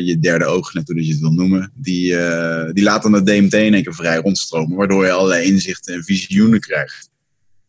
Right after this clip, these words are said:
Eh, dus die mensen die kwamen vaak, eh, uit die grot, eh, met de gedachte dat ze het, eh, woord van God hadden gehoord. Ehm, als je kijkt naar, ehm,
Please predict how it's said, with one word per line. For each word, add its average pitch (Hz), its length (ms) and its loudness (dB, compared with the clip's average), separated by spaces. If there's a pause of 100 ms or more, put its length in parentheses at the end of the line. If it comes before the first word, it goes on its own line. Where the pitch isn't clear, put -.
(840)
Eh, 90 320 2
dus 110 140 4
die 131 100 6
mensen 131 200 4
die 117 100 4
kwamen 117 240 2
vaak, 110 320 0
eh, 113 120 2
uit 110 120 2
die 107 100 -6
grot, 117 320 0
eh, 95 440 2
met 101 140 -8
de - 60 -12
gedachte 107 360 -4
dat 95 180 -6
ze 92 200 -8
het, 85 260 -14
eh, 90 120 -8
woord 101 320 -6
van - 120 -20
God - 200 -8
hadden 82 200 -14
gehoord. 78 400 -14 (720)
Ehm, 85 400 -6 (420)
als 101 100 -10
je 107 80 -10
kijkt 117 240 0
naar, 110 260 2
ehm, 104 760 4